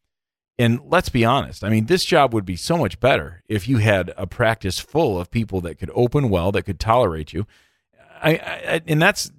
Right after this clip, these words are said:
completely separate from their behavior towards the dentist. You know, they may or may not like you. They may, may or may not have any money to pay you, but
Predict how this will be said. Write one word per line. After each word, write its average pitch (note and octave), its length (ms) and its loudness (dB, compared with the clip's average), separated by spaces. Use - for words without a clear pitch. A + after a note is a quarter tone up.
completely D3+ 380 2
separate G3+ 280 0
from A#2 380 0
their A#2 140 6
behavior A#2 440 2
towards D#3+ 380 0
the G2 80 -2
dentist. E2 480 -8
You F#2+ 80 4
know, F#2 60 2
they A#2+ 120 4
may C3 160 4
or B2 60 2
may A#2 100 0
not F#2 160 -4
like A2 240 2
you. B2 100 0
They G#2 80 0
may, G#2+ 240 2
may A2+ 200 2
or G#2+ 60 4
may G#2 100 2
not G2+ 160 2
have G2+ 120 4
any F#2+ 120 0
money G2+ 180 2
to F2 80 -2
pay B2+ 200 0
you, G2 180 0
but E2 180 -4